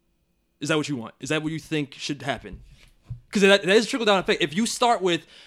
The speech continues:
"You can't make jokes if you're not trans. You can't make jokes if you're not gay." What happens when a white person's like, "You can't make jokes if you're not white"? Asian person, "You can't make jokes if you're not Asian." Uh,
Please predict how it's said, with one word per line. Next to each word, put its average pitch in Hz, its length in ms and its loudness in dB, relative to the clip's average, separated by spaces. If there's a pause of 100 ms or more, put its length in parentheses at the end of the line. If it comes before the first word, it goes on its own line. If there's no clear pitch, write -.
(180)
"You 196 100 -8
can't 220 240 0
make 170 140 -2
jokes 160 240 -2
if 123 80 -14
you're 139 80 -6
not 123 100 -4
trans. 113 340 -10
You 120 60 -14
can't 185 140 -2
make 156 120 -4
jokes 143 200 -4
if 113 80 -20
you're 127 80 -10
not 113 160 -12
gay." 107 340 -12 (540)
What 165 180 0
happens 160 300 2
when 143 80 -2
a - 20 -4
white 143 120 0
person's 135 220 -4
like, 123 120 -6
"You 127 60 -12
can't 151 100 -8
make 131 100 -6
jokes 131 140 -6
if - 40 -18
you're 120 80 -10
not 113 100 -12
white"? 104 260 -16 (120)
Asian 139 200 -6
person, 117 220 -8
"You 110 40 -14
can't 143 100 -6
make 139 120 -4
jokes 135 100 -6
if 120 80 -16
you're 120 80 -10
not 113 80 -12
Asian." 104 380 -16 (360)
Uh, 139 260 -6